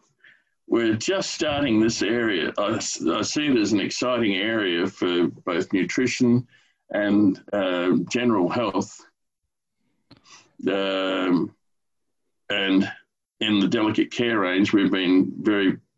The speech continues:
particular about that, how we're trying to sort of maximise that. But you can see the complexity of trying to work this through.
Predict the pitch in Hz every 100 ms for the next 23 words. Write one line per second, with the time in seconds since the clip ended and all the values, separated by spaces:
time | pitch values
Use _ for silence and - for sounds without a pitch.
0 | _ - - - 135 - 107 92 73 78
1 | 78 - 101 78 - _ _ _ _ _
2 | _ - 101 104 95 85 - 98 92 -
3 | 85 90 107 - 95 85 80 - 82 69
4 | _ _ _ _ - 104 110 98 135 123
5 | 110 117 107 - 170 - 135 110 92 -
6 | 117 107 98 107 - 95 98 - 135 113
7 | -